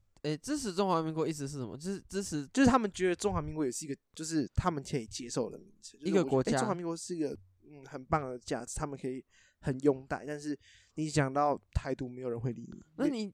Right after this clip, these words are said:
Speaker 1: 比如说你讲到中华民国这东西，他会觉得就是中华民国跟他们自己的中国是不同的吗？还是？
Speaker 2: 会啊，他们，
Speaker 1: 哦。
Speaker 2: 他们很多人不爽
Speaker 1: 习近平。
Speaker 2: 共产党欸。
Speaker 1: 哦，是这样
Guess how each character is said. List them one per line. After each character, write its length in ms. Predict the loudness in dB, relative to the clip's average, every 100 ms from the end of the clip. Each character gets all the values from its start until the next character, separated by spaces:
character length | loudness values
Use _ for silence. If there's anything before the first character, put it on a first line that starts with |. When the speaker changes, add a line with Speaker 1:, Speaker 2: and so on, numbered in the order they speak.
| _
Speaker 1:
比 80 | 0
如 40 |
说 80 | 2
你 140 | 2 2
讲 160 | 4
到 60 | 4
中 180 | 4 4
华 160 | 2
民 100 | 2
国 120 | 2
这 120 | 2 0
东 140 | -2
西， 60 | 0
他 100 | 6
会 140 | 6
觉 180 | 8 6
得 240 | 6 4 0 _ _ _ _ _ _ _ _ -4
就 120 | -2
是 340 | 2 4 4 0
中 160 | 0 2
华 140 | 2
民 160 | 0 0
国 180 | 0 0
跟 380 | 0 -2 -4 -6
他 120 | -4
们 180 | -4 -4
自 100 | -4
己 120 | -2
的 180 | -2 -2
中 240 | -2 -4
国 160 | -2 -2
是 120 | 0
不 120 | 0
同 220 | 0 -2
的 100 | -6
吗？ 140 | -10 -10
还 100 | -10
是？ 140 | -10 -12 -6
Speaker 2:
会 180 | -2
啊， 140 | 0 0
他 100 | 2
们， 80 | 2
Speaker 1:
哦。 180 | 2 0
Speaker 2:
他 100 | 0
们 100 | 2
很 100 | 2
多 100 | 2
人 80 | 2
不 100 | 2
爽 340 | 0 -2 -6 -16 -20 _ _ _ _ _ _
Speaker 1:
习 200 | _ -2
近 20 | 2
平。 0 |
Speaker 2:
共 100 | 4
产 140 | 2
党 120 | -2
欸。 200 | -8 -20 _ _ _ _ _ _ -6
Speaker 1:
哦， 100 | -4
是 100 | 0
这 80 | 0
样 140 | -2